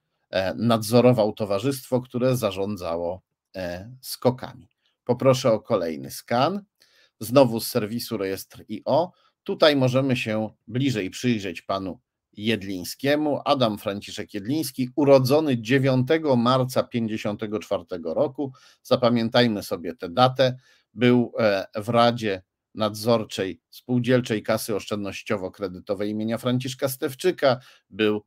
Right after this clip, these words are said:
w Radzie Nadzorczej Krajowej Spółdzielczej Kasy Oszczędnościowo-Kredytowej. E, był w organach nadzoru też wielu innych, e, organizacji,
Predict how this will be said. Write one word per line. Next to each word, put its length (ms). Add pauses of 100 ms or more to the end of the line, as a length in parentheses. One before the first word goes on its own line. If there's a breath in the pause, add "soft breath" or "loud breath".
w 120
Radzie 380
Nadzorczej 600
Krajowej 460
Spółdzielczej 680
Kasy 380
Oszczędnościowo-Kredytowej. 1500 (640 soft breath)
E, 300 (300)
był 260
w 60
organach 520
nadzoru 500
też 400
wielu 440 (400)
innych, 560 (300)
e, 360 (300)
organizacji, 960